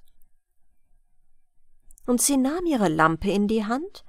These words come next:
um sich im dunklen Wald zu leuchten, wenn es Abend würde, und sie schürzte ihr Kleid. Da murmelte der Bach, der in der Winterkälte faul und schläfrig geworden war: „Mitten im Wald, mitten im Wald,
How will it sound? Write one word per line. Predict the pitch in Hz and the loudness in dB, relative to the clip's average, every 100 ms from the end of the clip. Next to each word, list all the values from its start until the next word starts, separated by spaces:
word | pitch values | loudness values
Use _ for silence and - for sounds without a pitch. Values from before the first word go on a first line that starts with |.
| - - - | -20 -20 -6
um | 254 | -4
sich | 262 - | -2 -2
im | 277 262 | -2 0
dunklen | 330 381 302 269 | -2 -2 0 4
Wald | 226 220 | 4 2
zu | - 196 | 2 2
leuchten, | 175 175 170 - 156 | 6 4 2 -4 -2
wenn | 147 | -2
es | 160 - | -2 0
Abend | 156 185 175 - - | 4 4 4 -2 -6
würde, | 123 - - - - - - - - | -6 -6 -10 -12 -18 -20 -20 -20 -14
und | 294 | -8
sie | - 320 | -4 -2
schürzte | - 240 226 - 220 | 4 4 4 2 0
ihr | 240 | 0
Kleid. | 247 - - - - - - - - - - - - - - - - - _ - _ _ - | -2 -2 -2 -2 -12 -20 -18 -20 -20 -20 -20 -20 -20 -20 -20 -20 -20 -20 _ -20 _ _ -14
Da | - 277 320 | -6 0 4
murmelte | 247 277 294 196 - 156 | 6 6 6 4 2 -4
der | 80 | -2
Bach, | - 180 202 - - | 4 4 4 -2 -10
der | - | -8
in | 147 | -6
der | - - | -6 0
Winterkälte | 180 202 190 170 180 165 160 | 2 4 2 2 0 -2 -4
faul | - 160 208 170 | 0 4 6 4
und | - | -2
schläfrig | - 165 202 202 190 - | -2 4 4 4 -4 -2
geworden | 185 180 170 175 170 | -2 2 2 4 6
war: | 175 170 170 - - - | 8 8 6 -4 -20 -14
„Mitten | - 247 254 - 277 | -6 -4 -4 -10 -10
im | 285 277 | -8 -6
Wald, | 277 294 302 269 240 226 - - - | -4 0 2 2 -2 -6 -20 -20 -8
mitten | 392 466 - 392 | -6 -6 -6 -6
im | 359 349 | -4 -2
Wald, | 311 311 311 262 | -2 0 2 0